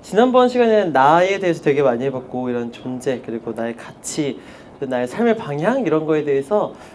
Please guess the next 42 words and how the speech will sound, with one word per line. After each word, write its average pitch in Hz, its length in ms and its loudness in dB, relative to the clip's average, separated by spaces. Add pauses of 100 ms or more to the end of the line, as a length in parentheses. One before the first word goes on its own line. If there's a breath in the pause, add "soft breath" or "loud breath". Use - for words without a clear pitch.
(160 loud breath)
큰 285 280 -6
차원에서 240 380 0
한번 180 260 0
좀 156 120 -4
같이 143 320 -6
한번 131 440 0
얘기해봤던 135 640 -4
것 120 60 -6 (140)
같아요. 107 200 -8 (320 loud breath)
근데 160 140 -2
조금 285 360 2
더 277 120 6
구체화해서 202 560 6
한번 165 320 0
일에 208 500 6
대해서 160 340 2
한번 147 360 -2
얘기를 120 320 -4
해볼게요. 117 640 -4
일, 117 300 -6 (100)
그쵸? 170 400 -6 (300 loud breath)
여러분이 127 240 -2
어떤 135 320 0
일을 143 380 0
해야 208 220 2
할까? 151 380 -2 (460 loud breath)
또 113 200 -4
하고 269 240 -2
싶은 - 240 -4
일을 214 180 6
해야 208 200 8
하나, 185 220 2
잘하는 151 380 0
일을 143 160 -2
해야 151 120 -2
되나, 131 200 0
이런 123 220 -4
고민도 127 280 -8
되게 131 160 -4
많을 117 360 -6
거고, 110 180 -12
그죠? 135 240 -6